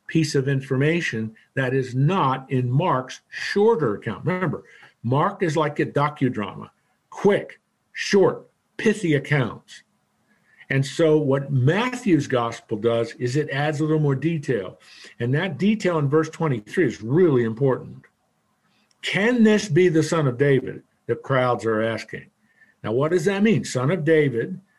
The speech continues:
used ten times in the Gospel of Matthew, is the messianic title. Messiah will be the Son of David.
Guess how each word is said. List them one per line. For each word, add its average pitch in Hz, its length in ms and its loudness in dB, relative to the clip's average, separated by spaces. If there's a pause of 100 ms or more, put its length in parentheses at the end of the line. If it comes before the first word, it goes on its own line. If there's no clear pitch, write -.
used 123 260 -4
ten 165 320 -4
times 143 640 -4 (260)
in 123 100 -2
the 127 80 -2
Gospel 127 540 -4
of 101 80 -4
Matthew, 117 680 -6 (420)
is 131 180 0
the 139 140 -2
messianic 156 720 0
title. 185 480 -2 (260)
Messiah 185 760 0
will 151 160 2
be 151 360 4
the 135 140 -2
Son 147 240 0
of 135 80 2
David. 151 380 2